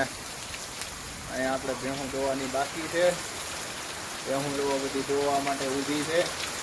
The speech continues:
વરસાદે ત્રાળિયું પડે છે.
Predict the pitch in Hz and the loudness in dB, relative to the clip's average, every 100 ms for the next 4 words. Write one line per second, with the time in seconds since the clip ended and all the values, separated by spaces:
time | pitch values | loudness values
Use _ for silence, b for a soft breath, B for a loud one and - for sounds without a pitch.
0 | - - - - - 127 131 151 139 139 | -2 -2 -2 -2 0 0 2 6 6 6
1 | 139 135 131 - - 147 151 147 151 143 | 4 4 2 -2 2 8 8 8 4 2
2 | 151 165 160 | 4 6 8